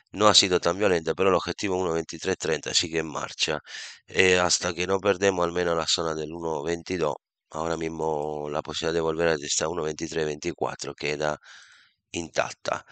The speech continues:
El, eh, dólar o yen, eh, también, eh, sigue en ese orden lateral creado por el Banco Central japonés, ciento cincuenta y ciento cuarenta y siete. Poco complicado,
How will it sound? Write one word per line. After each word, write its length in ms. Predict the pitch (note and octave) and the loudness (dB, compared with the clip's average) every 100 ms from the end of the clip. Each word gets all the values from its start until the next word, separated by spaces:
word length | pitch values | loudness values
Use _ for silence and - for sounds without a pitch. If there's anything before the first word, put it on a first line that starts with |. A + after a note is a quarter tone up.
| - - - _ | -20 -20 -20 _
El, 320 | - F2+ E2+ | -2 0 4
eh, 360 | E2 D#2+ D#2 D#2 | 4 6 2 0
dólar 360 | D2+ F#2 F2+ G2 | 2 4 4 4
o 80 | |
yen, 420 | G2 F2+ F2+ F2+ F#2 | 4 4 4 4 4
eh, 360 | F2+ E2+ D#2+ - | 4 4 2 -2
también, 520 | D#2 E2 F2+ F2 E2+ | -4 0 2 2 0
eh, 160 | D#2 D#2 | -2 -2
sigue 300 | - D#2 D#2+ | -4 -2 -4
en 100 | D2+ | -4
ese 260 | D2 D#2+ | -8 -4
orden 320 | E2 D#2 D#2+ | -2 -2 -2
lateral 440 | D#2 D2+ D#2+ E2+ D#2 | -2 -2 0 0 0
creado 720 | D2+ D2+ D2 - D2 D2 - _ _ - _ _ _ - | -4 -4 -4 -6 -8 -10 -12 _ _ -20 _ _ _ -8
por 200 | D#2 D#2 | -2 -2
el 160 | D2+ | -2
Banco 320 | C2+ E2+ E2 D#2+ | 0 0 0 -4
Central 340 | - D#2 D#2+ | -6 -6 -8
japonés, 540 | - D#2 - F2 E2 - | -6 -6 -2 0 0 -2
ciento 260 | D2+ C2+ | -6 -4
cincuenta 720 | - - D2 E2 D#2 C#2 C2+ | -4 -4 -2 -2 -2 -4 -10
y 40 | C#2+ | -8
ciento 380 | D2+ C#2+ D2 - - - | -10 -10 -14 -14 -18 -14
cuarenta 400 | D2+ D2 D2+ E2 | -12 -12 -8 -2
y 60 | |
siete. 480 | - - - - D2 - - - - _ | -2 -4 -8 -12 -12 -14 -18 -20 -20 _
Poco 200 | - E2+ | -4 -2
complicado, 720 | E2+ E2+ D#2 D#2+ E2+ D#2+ D#2+ | 0 -2 -2 4 6 6 0